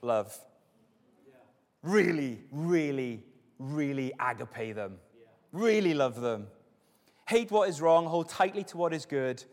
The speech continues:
Speaker 1: Love or philostorgus each other with genuine affection, and that genuine affection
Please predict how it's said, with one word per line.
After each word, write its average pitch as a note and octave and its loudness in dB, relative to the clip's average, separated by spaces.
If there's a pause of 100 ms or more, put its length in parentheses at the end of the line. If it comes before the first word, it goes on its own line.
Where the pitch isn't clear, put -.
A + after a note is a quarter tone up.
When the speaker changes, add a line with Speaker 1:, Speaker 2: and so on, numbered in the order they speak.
(580)
Speaker 1:
Love G3+ 4
or D#3 -6
philostorgus F#3 0
each E3+ -8
other D#3+ 2
with C#3 -6
genuine F3+ -6
affection, D3+ -4
and C3 -8
that C#3 -10
genuine D3 -8
affection C#3+ -6